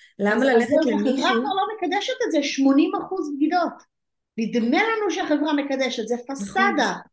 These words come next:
Speaker 2: חלאס, אף אחד לא מקדש את זה כבר. ובואי, רוב האנשים עושים זוגיות רע. מאוד.
Speaker 1: אין ספק. אבל
Speaker 2: אגב,
Speaker 1: אני,
Speaker 2: רוב
Speaker 1: אני
Speaker 2: האנשים
Speaker 1: יודעת
Speaker 2: עושים רוב יחסים פתוחים רע מאוד. אני מוכנה להסכים על זה.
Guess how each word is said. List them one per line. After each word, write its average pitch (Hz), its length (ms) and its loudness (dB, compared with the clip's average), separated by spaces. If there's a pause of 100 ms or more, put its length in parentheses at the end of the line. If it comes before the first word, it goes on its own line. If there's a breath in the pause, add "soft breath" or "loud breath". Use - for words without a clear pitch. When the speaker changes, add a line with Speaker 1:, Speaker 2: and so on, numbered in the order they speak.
(500)
Speaker 2:
חלאס, 381 540 0
אף 330 120 -4
אחד 339 160 -2
לא 349 140 0
מקדש 320 340 0
את 320 80 -4
זה 320 140 -2
כבר. 202 300 -6 (1080)
ובואי, 240 840 2
רוב 277 280 2
האנשים 330 340 0
עושים 294 280 2
זוגיות 240 460 0 (160)
רע. 208 160 -4 (600)
מאוד. 233 580 -4 (720)
Speaker 1:
אין 480 120 2
ספק. 587 360 2 (600)
אבל 220 140 2
Speaker 2:
אגב, 254 120 8
Speaker 1:
אני, 247 80 4
Speaker 2:
רוב 277 160 6
Speaker 1:
אני - 80 6
Speaker 2:
האנשים 311 100 2
Speaker 1:
יודעת 330 140 2
Speaker 2:
עושים 302 160 2
רוב 359 80 2
יחסים 339 380 -2
פתוחים 320 360 0
רע 208 120 0
מאוד. 160 260 -6 (420)
אני 214 120 -4
מוכנה 233 320 -2
להסכים 247 340 -2
על 214 80 2
זה. 170 140 -6